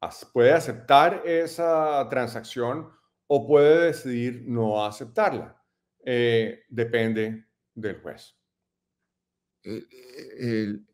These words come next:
Speaker 2: a ver, esto, esto es una cosa muy difícil de, de decir, pero ¿usted piensa que el proceder del abogado Wolf en cuanto a abogado ha sido ético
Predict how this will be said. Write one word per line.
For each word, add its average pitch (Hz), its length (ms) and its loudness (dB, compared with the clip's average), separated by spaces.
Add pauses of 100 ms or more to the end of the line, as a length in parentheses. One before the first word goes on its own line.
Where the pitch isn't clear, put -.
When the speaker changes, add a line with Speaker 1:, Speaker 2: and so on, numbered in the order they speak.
Speaker 2:
a 110 100 -4
ver, 104 320 -4 (680)
esto, 139 560 2
esto 139 420 0
es 156 200 0
una 156 260 -4
cosa 135 800 -2
muy 127 300 2
difícil 131 640 -2
de, 101 340 -4
de 101 260 -2
decir, 113 520 -4 (600)
pero 117 480 4 (140)
¿usted 117 400 -2
piensa 135 520 -2
que 107 460 -2 (140)
el 113 520 -2
proceder 117 880 2 (440)
del 110 360 4
abogado 104 480 2
Wolf 120 340 2 (560)
en 104 180 -2
cuanto 101 300 -4
a 101 40 0
abogado 104 480 2
ha 110 140 -2
sido 123 480 2
ético 131 680 0